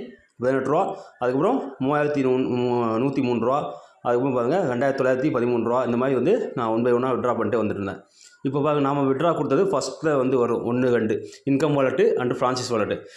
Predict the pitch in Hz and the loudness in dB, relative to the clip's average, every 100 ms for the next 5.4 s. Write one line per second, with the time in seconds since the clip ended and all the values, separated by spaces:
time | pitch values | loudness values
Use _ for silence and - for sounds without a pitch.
0 | - - 170 165 180 208 233 - 196 196 | -4 2 4 4 4 4 4 4 2 2
1 | 151 143 127 117 107 98 87 139 151 - | 2 2 2 2 0 0 0 2 2 0
2 | 151 175 190 165 160 151 139 180 226 - | 2 4 4 4 4 2 2 2 2 0
3 | - 135 123 135 156 175 185 180 - 143 | -6 -4 0 0 0 0 0 2 2 2
4 | 196 - - - - 160 190 170 185 180 | 2 0 -4 -8 0 2 4 2 2 2
5 | 147 135 131 147 | 2 2 2 2